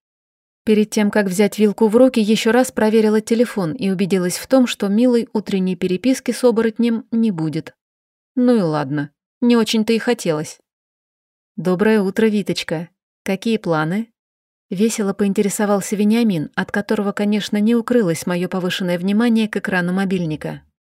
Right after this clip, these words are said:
«Не знаю, завтра зачёт перед последним экзаменом, нужно бы подготовиться».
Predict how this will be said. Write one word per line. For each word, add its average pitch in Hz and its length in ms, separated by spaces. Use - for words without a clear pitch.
«Не 247 160
знаю, 226 480
завтра 240 400
зачёт 240 360
перед 185 220
последним 185 480
экзаменом, 170 560
нужно 240 300
бы 220 100
подготовиться». 208 920